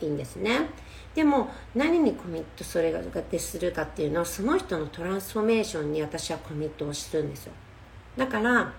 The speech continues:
そこでトランスフォーメーションが、やっぱりその無料っていうことだとやっぱりできない？できないんですよね。だって、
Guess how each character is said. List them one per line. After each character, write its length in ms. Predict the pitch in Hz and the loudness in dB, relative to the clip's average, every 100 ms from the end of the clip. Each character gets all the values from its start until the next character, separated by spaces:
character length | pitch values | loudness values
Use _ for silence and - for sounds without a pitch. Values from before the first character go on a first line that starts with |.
| - - - - | -14 -18 -18 -6
そ 140 | - | -4
こ 120 | - | 2
で 120 | 262 254 | 4 4
ト 260 | - 208 | 2 0
ラ 120 | 226 | 2
ン 60 | 254 | 2
ス 100 | 254 | 2
フ 60 | 269 | 0
ォ 40 | |
ー 20 | |
メ 140 | 269 277 | 2 2
ー 60 | |
シ 140 | - 175 | 0 -2
ョ 160 | 151 | -2
ン 20 | |
が、 80 | 156 | 2
や 180 | 170 160 - - - - | 2 2 -2 -14 -12 -4
っ 40 | |
ぱ 60 | 220 | -4
り 40 | |
そ 160 | - 165 | -2 -4
の 80 | |
無 200 | 160 165 | -4 0
料 280 | 170 202 226 | 6 8 8
っ 100 | 233 | 4
て 140 | - 226 | 4 6
い 240 | 233 233 | 6 4
う 40 | 233 - - 247 | 0 -8 -14 -6
こ 80 | - | -2
と 140 | 226 208 | 2 0
だ 120 | 151 | 0
と 120 | - | -4
や 80 | 160 | -6
っ 20 | - | 0
ぱ 80 | 403 | 2
り 100 | 302 | 2
で 160 | - 160 | 2 0
き 140 | 208 | 0
な 200 | 165 143 | 0 0
い？ 280 | 156 214 330 - - - - - | 0 0 0 -6 -18 -20 -16 -8
で 80 | 202 | -2
き 140 | 302 | 2
な 100 | 370 | 4
い 40 | 370 | 6
ん 40 | |
で 80 | 202 | 4
す 100 | - | 2
よ 80 | 151 | -2
ね。 240 | 139 151 - - - | 0 -2 -6 -14 -8
だ 80 | - | -4
っ 40 | 147 | 2
て、 300 | 196 170 | 2 2